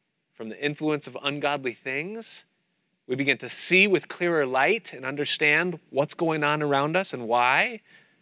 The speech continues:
The spiritual war becomes very evident. See, it's, we grow. But you can't do that apart from the Word of God. It's impossible. God ordained it to be impossible.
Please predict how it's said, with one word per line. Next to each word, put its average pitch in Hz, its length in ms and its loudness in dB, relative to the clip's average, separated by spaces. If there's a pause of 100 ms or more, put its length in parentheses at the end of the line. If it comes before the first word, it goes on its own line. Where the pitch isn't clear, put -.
(520)
The - 80 0
spiritual 175 540 4
war 143 360 4
becomes 156 400 0
very 131 300 0
evident. 175 640 -2 (380)
See, 165 240 2 (160)
it's, 139 220 -2
we 131 160 -4
grow. 131 420 -4 (1120)
But 127 140 -4
you 127 60 -6
can't 175 300 2
do 190 140 2
that 131 160 4
apart 127 320 -4
from 131 140 -12
the 123 80 -6
Word 123 200 -2
of 117 120 -6
God. 110 280 -2
It's 131 200 -6
impossible. 113 680 -4
God 139 280 4
ordained 139 520 2
it 113 180 -2
to - 60 -20
be 123 120 0
impossible. 117 640 0